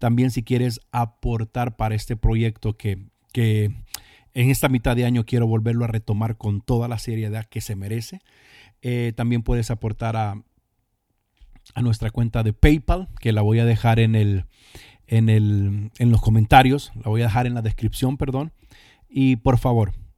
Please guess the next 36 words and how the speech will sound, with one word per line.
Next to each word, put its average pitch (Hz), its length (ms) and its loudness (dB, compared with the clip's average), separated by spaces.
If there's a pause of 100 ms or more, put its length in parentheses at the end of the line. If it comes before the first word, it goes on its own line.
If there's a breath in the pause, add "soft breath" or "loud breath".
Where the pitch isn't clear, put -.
(100)
si 117 200 -2
no 123 320 0
me 120 140 2
sigues 127 360 0
directamente, 117 640 -2
suscríbete 123 680 -2
a 117 40 -4
este 113 200 -4
canal, 113 420 -4 (500 loud breath)
déjanos 113 840 2
una 113 760 4
reseña, 127 760 2
danos 110 320 0
un 120 80 0
comentario, 123 840 2
danos 113 640 -2
un, 110 600 2
un 110 120 0
follow 131 560 2 (400 loud breath)
y 123 240 4
comparte. 113 600 2 (160)
Esa 123 200 -4
es 123 60 0
la 123 100 0
manera 117 400 2
en 117 100 0
que 110 220 -2
más 110 880 2
me 104 200 -2
sirve 117 320 2
a 110 40 4
mí 117 300 2
y 117 120 0
nos 104 240 2
puede 113 280 4
ayudar. 101 420 4